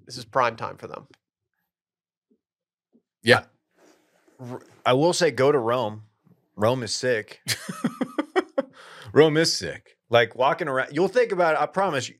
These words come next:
Speaker 3: you'll think about it when you're there and you're looking at you, you're like, "Whoa, this is fucking tight.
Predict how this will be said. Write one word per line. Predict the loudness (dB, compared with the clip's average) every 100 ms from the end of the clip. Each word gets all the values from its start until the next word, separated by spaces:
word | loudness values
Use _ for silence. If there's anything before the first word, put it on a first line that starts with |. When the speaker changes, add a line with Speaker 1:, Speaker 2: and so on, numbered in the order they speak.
| -6
Speaker 3:
you'll | -6
think | -2 -2
about | 0 2 2
it | 2
when | -2
you're | -4 0
there | 0
and | -2
you're | -4
looking | -6 -6 -10
at | -12
you, | -12
you're | -12
like, | -14
"Whoa, | -14 -12 -8 -8
this | -10 -14
is | -20
fucking | -16 -16 -16
tight. | -10 -6 -4 -6